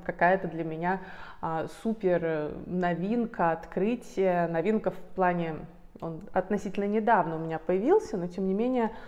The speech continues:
а, уже слетал со мной в Китай, в Таиланд и прилетел обратно.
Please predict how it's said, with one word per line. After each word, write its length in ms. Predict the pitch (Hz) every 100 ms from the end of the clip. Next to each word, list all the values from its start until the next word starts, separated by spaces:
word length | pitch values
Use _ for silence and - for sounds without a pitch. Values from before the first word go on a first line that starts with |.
| - - - -
а, 420 | 175 165 160 - - -
уже 260 | 175 175
слетал 580 | 175 - 196 190 185 170
со 180 | - 156
мной 280 | 156 151 147
в 100 | -
Китай, 640 | 160 - 185 233 220 160 -
в 60 | -
Таиланд 680 | 151 147 160 180 208 165 175 -
и 420 | 160 151 147 156 -
прилетел 560 | 160 165 160 175 151
обратно. 800 | 143 143 170 233 233 - 180 175